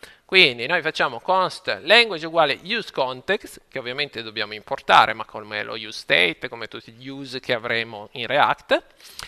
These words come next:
ehm, e, eh, e poi usiamo il valore, no? Quindi senza fare la callback andiamo a usare il valore language come una normale variabile, ok?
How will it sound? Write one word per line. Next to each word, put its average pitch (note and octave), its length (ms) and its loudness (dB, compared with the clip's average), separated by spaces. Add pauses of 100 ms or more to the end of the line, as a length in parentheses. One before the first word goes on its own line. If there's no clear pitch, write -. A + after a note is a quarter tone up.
(420)
ehm, F3 1000 8 (1000)
e, E3 400 6
eh, D3 320 6
e G#3+ 100 4
poi D4+ 260 6
usiamo G3+ 300 2
il B3 60 2
valore, D3+ 540 4 (220)
no? F3 120 -4
Quindi C#3 320 -8
senza A3+ 340 2
fare F3 300 8
la D3+ 100 4
callback A#3+ 720 6 (380)
andiamo F#3 360 6
a D#3+ 40 -2
usare D#3+ 240 8
il E3 40 -4
valore A#3 360 6
language D3+ 600 -2
come E3 280 -2
una D#3+ 260 0
normale F3 460 -2
variabile, C#3 680 0 (200)
ok? - 320 -2